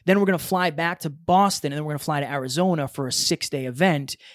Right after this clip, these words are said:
and we're gonna meet all these amazing people, and you're gonna be in a room with twenty-five hundred people, and you're gonna learn so much. And, like, this was my first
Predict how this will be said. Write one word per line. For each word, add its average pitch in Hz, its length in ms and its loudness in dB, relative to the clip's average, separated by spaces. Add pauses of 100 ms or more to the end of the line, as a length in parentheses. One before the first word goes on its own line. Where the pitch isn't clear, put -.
and 151 100 0
we're 160 80 2
gonna 156 140 0
meet 170 200 2
all 147 140 -2
these 156 160 -2
amazing 131 320 -4
people, 196 460 6
and 147 100 -6
you're 156 80 -2
gonna 156 140 -2
be 156 100 -2
in 147 40 -4
a 135 60 -6
room 156 280 0
with 139 260 -4
twenty-five 131 380 -8
hundred 117 260 -12
people, 202 500 4 (320)
and 147 480 0
you're 156 160 -2
gonna 139 160 -4
learn 214 220 2
so 208 160 0
much. 196 340 0
And, 151 120 -6
like, 139 120 -8
this 208 220 2
was 175 120 0
my 139 140 -4
first - 640 -2